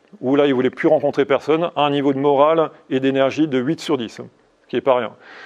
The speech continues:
Ses symptômes se sont réduits. Il a eu des troubles moteurs qui sont vraiment aussi réduits grâce à, à tout ça. Euh, voilà, bon là, je con-, confie déclenchant, ouais, je l'avais pas mis, c'est le déménagement chez sa compagne et la séparation.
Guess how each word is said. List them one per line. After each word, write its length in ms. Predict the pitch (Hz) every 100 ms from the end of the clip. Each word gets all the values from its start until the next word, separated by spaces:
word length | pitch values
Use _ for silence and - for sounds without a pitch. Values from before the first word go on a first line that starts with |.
| -
Ses 840 | - - 139 147 147 147 147 147 143
symptômes 720 | - 147 147 151 160 147 127
se 180 | - 151
sont 180 | 135 147
réduits. 400 | 139 120 123 180 _ - - -
Il 120 | 127
a 60 | 143
eu 40 |
des 120 | 143
troubles 800 | 139 165 147 131 131 131 131 127
moteurs 640 | 123 143 143 147 151 170 -
qui 140 | 131
sont 280 | - 139 131 _ -
vraiment 420 | 110 131 139 143
aussi 320 | 143 147 - 147
réduits 320 | 131 120 135
grâce 380 | 123 127 120 123 110 -
à, 140 | 127 120 - -
à 80 |
tout 120 | 113 113
ça. 140 | - - _ _ - - - - - - - - - - _ _ _ _ -
Euh, 320 | - 131 117 117
voilà, 200 | 127 123
bon 160 | 107 127
là, 120 | 127
je 100 | -
con-, 160 | 135 120
confie 280 | 127 120 135
déclenchant, 500 | 120 117 113 - 120
ouais, 140 | 113 113 _ 131
je 120 | -
l'avais 120 | 117
pas 220 | 110 120 117
mis, 180 | 123
c'est 160 | 123 123
le 40 |
déménagement 540 | 117 120 123 123 123 131
chez 120 | -
sa 140 | 131
compagne 340 | 127 113 135 139
et 40 |
la 80 | 120
séparation. 480 | - - 110 - 147